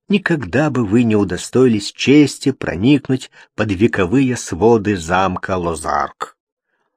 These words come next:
Но вы богаты, и в силу этого обстоятельства маркиз соблаговолил забыть то, что всегда называл предательством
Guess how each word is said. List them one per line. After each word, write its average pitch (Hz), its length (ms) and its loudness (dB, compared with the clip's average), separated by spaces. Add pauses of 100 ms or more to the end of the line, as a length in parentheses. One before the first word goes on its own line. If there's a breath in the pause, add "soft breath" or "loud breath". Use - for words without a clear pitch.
Но 90 160 -2
вы 101 160 -4
богаты, 131 760 -6 (640 loud breath)
и 175 100 2
в - 80 -4
силу 220 480 2
этого 131 400 0
обстоятельства - 880 -2
маркиз 170 480 -4 (220 loud breath)
соблаговолил 175 920 4
забыть 151 800 4
то, 139 320 4
что - 260 0
всегда 98 480 -2
называл 143 560 0 (300 loud breath)
предательством 98 1000 -2